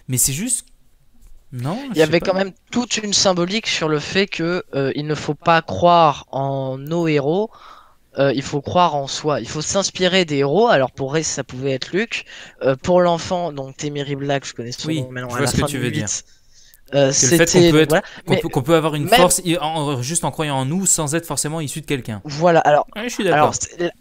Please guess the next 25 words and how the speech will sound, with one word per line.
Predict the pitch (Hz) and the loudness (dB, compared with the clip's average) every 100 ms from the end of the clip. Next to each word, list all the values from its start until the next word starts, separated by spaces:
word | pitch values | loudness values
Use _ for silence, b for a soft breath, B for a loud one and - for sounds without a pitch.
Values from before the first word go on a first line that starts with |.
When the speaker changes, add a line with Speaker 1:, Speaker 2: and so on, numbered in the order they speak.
| _ - | _ -10
Speaker 2:
c'est | - 190 | -6 2
pas | 220 | 2
complètement | - 226 214 226 220 | 2 -2 -2 -2 -4
tué | 214 - 220 | -6 -4 -2
dans | 202 | -2
le | 202 | 0
neuf | 208 196 - - | -2 -2 -10 2
parce | 202 190 - | 2 2 -2
que, | - 220 208 202 B B B - | -4 0 0 0 B B B -4
euh, | 143 147 147 143 | 0 0 0 -2
il | 170 165 | -4 0
y | 170 | 2
avait, | 165 151 165 156 | 2 2 0 0
donc | 135 - | -4 -8
il | 139 | -6
y | |
a | |
quand | 139 | -2
même | 147 143 131 _ 120 | -2 -2 -8 _ -6
la | 131 | -4
scène | - 147 | -4 -6
de | 135 131 | -8 -12
Timmy | 127 139 135 139 | -12 -8 -6 -2
Black, | 139 | -2
machin. | 135 143 | -4 -6